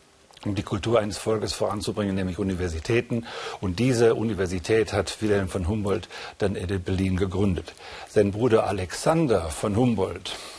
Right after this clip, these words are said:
hat immer versucht, sein ganzes Leben dieses Wissen zu mehren, sich für die Wissenschaften einzusetzen, die Wissenschaften zu fördern. Er wusste auch, dass das ein unendliches Abenteuer ist, dass es niemals zum Abschluss kommen würde.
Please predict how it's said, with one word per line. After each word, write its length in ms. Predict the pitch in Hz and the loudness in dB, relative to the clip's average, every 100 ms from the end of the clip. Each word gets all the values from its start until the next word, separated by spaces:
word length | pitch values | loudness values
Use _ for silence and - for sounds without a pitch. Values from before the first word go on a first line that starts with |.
| - | -4
hat 280 | 110 104 - | -4 -2 0
immer 260 | 156 123 | 2 2
versucht, 560 | 90 - 95 104 147 - | 0 -4 -2 0 -2 -2
sein 160 | 107 92 | -4 0
ganzes 340 | 123 120 113 | 0 -2 -4
Leben 460 | 107 117 107 98 - - - - - | 0 2 0 -6 -10 -12 -10 -10 -2
dieses 360 | 123 123 92 123 | 2 2 0 -2
Wissen 280 | 131 120 | 0 0
zu 220 | 95 - 98 | -2 -2 -2
mehren, 580 | 101 123 143 135 127 - - | 0 2 4 2 0 -4 -10
sich 220 | 117 98 | -6 -4
für 200 | 139 131 | 0 0
die 200 | 104 92 | 0 0
Wissenschaften 640 | 113 - 113 127 113 - - | 0 0 0 0 0 -2 -4
einzusetzen, 640 | 113 127 120 120 117 - | -2 -2 -2 -2 -2 -2
die 100 | 104 | -2
Wissenschaften 560 | 123 - 101 110 - 98 | 0 -2 -2 -4 -4 -6
zu 120 | 101 | -4
fördern. 440 | - 120 123 113 - - - - - | 2 4 4 2 -4 -12 -12 -10 -4
Er 160 | 98 | -2
wusste 340 | 107 123 - - | 0 -2 -2 2
auch, 360 | 127 120 - | 4 4 0
dass 160 | - 104 | -4 -4
das 220 | 107 92 | -4 -4
ein 120 | 98 | -2
unendliches 1000 | 95 101 110 127 - 110 - 98 - - - - | -2 0 2 2 -2 -4 -4 -4 -4 -6 -6 0
Abenteuer 540 | 123 123 110 120 117 | 2 2 0 2 2
ist, 320 | 120 113 - | 0 -4 -2
dass 180 | 101 - | -4 -2
es 240 | 90 - | -4 -6
niemals 400 | 104 135 123 110 | 0 2 2 0
zum 140 | - 113 | -2 0
Abschluss 400 | 117 - 127 - | 0 0 -2 0
kommen 280 | 120 107 98 | 0 2 0
würde. 260 | 110 104 | 0 0